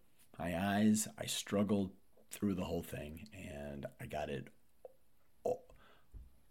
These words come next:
over with. Um, but high school had its ups and downs, but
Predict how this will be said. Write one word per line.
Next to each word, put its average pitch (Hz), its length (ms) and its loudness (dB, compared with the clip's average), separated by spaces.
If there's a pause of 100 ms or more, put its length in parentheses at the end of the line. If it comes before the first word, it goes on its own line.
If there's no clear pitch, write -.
(320)
over - 240 2
with. - 360 -6 (1120)
Um, 87 440 -2 (1200)
but - 460 10 (560)
high 139 240 4
school 135 480 10
had 123 200 6
its 110 200 4
ups 120 160 4
and 107 120 10
downs, 135 420 8
but 98 440 4